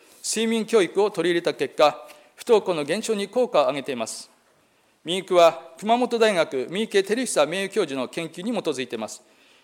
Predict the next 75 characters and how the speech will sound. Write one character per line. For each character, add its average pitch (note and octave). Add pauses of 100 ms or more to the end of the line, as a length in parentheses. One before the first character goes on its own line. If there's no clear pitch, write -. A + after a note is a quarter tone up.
(120)
三 G#3+
池 B3+
教 C4
授 D3+
の D3+
研 F#3
究 F#3+
に E3
よ D#3+
れ D3
ば、 B2+
不 -
登 C4+
校 F#3
の D3
多 E3+
い C3+
学 C#3
校 F3
と - (240)
少 -
な A3
い F3
学 D3+
校 F3
の D#3
違 F#3+
い -
は、 B2+ (140)
睡 -
眠 G3+
時 D3+
間 E3
の C#3
差 F3
が A3+
考 F3+ (100)
え D#3
ら D3+
れ D#3+
る D#3
と A#3+
さ E3
れ C3+
て B2+
い A#2+
ま A2+
す。 - (560)
こ G3+
の G#3
分 A3
析 B3
に A3+
基 G#3+ (120)
づ A3+
き、 -
睡 -
眠 F#3+
不 F3
足 F#3+
が D3+
原 C#3
因 A#3
と A3
な G3
る C3+ (400)
不 -
登 A3+
校、 F#3
不 -
登 A3
校 A3
事 E3+
例 E3+
や B2